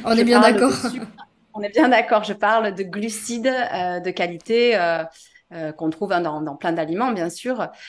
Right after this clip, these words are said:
Speaker 2: Euh, voilà. Qu'est-ce que, bah, qu'est-ce que tu en penses, euh ?
Speaker 1: Diminuer drastiquement les apports, euh,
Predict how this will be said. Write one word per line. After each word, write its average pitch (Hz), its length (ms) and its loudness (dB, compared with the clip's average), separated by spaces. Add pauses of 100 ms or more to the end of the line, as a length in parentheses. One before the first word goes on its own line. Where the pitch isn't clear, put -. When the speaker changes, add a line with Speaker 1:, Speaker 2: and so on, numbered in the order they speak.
(160)
Speaker 2:
Euh, 165 840 -2
voilà. 175 180 -2
Qu'est-ce 226 160 -4
que, 294 80 0
bah, 247 160 4
qu'est-ce 320 160 -2
que 381 80 -6
tu - 120 -4
en 220 140 0
penses, 240 380 -4
euh ? 185 300 -8 (920)
Speaker 1:
Diminuer 302 680 -4
drastiquement 254 680 -4
les 208 220 -6
apports, 214 340 -8
euh, 190 880 -8